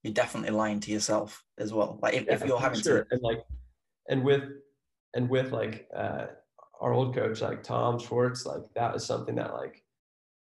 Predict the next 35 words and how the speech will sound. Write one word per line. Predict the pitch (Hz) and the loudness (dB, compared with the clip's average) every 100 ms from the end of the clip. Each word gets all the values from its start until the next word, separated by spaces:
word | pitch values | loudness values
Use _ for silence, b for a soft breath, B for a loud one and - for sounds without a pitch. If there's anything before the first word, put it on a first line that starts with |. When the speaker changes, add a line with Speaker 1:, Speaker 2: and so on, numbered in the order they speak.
| _ | _
Speaker 2:
he | - - | -8 4
never | 135 127 | 4 6
batted | 120 117 117 120 | 2 2 4 4
an | 107 | 4
eye | 120 | 2
at | 120 | 0
that, | 123 - - | -2 -8 -4
you | |
know, | 120 113 | 0 0
like, | 107 120 | 0 -2
he | 123 | -2
never | 117 120 117 - - - - | 2 4 2 0 -6 -12 -14
cared | - 113 110 110 107 - | -6 0 2 2 0 -4
about, | 113 113 82 - | -2 -2 -2 -4
like, | - - | -4 -2
if | 127 | -2
I | 57 - - | -2 -2 -2
were, | - 50 | 0 0
like, | - - - _ _ | 0 -4 -10 _ _
if, | 65 - - _ | -8 -8 -8 _
whether | 123 120 120 | 0 4 4
I | 113 | 4
told | - 120 120 | 2 0 2
him | |
I | - | -2
feel | - 123 | -2 -2
great | 107 - 135 | 0 4 4
or | 110 92 | 4 2
I | |
feel | - - 117 | 0 -2 0
good, | - - | 2 2
like, | - | 0
I | 57 60 | 0 0
knew | 60 | 2
it | 60 | 0